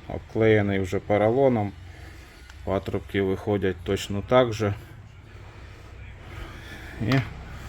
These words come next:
у нас стоїть задача ще й оці патрубки, які ми розріжемо так же само,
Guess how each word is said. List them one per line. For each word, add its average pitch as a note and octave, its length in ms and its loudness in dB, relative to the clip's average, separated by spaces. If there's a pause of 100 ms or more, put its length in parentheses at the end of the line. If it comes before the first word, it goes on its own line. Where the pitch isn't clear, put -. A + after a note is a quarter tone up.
(360)
у A2+ 80 0
нас B2 240 4
стоїть B2 400 6
задача B2 600 8
ще A#2+ 200 0
й A#2 120 6
оці A2+ 300 4
патрубки, A2 840 2
які G#2 300 -2
ми G#2+ 180 4
розріжемо G2+ 800 4
так F#2 180 -2
же G2 140 -2
само, C3+ 460 4